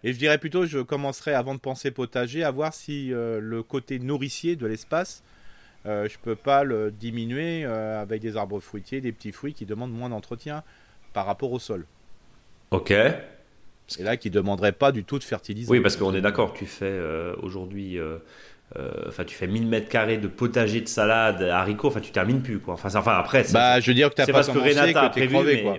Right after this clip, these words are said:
Speaker 2: on est, on est
Speaker 1: Voilà,
Speaker 2: d'accord.
Speaker 1: c'est pour ça que je commencerai à commencer par les grands, par les gr-, les arbres, les plants, enfin, ce qu'on appelle le nourricier vivace,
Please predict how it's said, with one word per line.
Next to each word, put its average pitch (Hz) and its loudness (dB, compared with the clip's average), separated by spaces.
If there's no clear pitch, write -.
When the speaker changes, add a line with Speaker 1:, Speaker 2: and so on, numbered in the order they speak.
Speaker 2:
on 98 -8
est, - -8
on - -6
est 104 -6
Speaker 1:
Voilà, 117 4
Speaker 2:
d'accord. 120 2
Speaker 1:
c'est 147 0
pour 143 2
ça 180 4
que 170 2
je - -14
commencerai 147 0
à 127 6
commencer 131 -6
par 117 -2
les 107 -2
grands, 113 -4
par 104 -4
les 107 -4
gr-, - -18
les 98 -8
arbres, 90 -4
les 92 -8
plants, 98 -12
enfin, 80 -12
ce - -20
qu'on 104 -10
appelle 98 -6
le 90 -8
nourricier 127 -6
vivace, 117 -6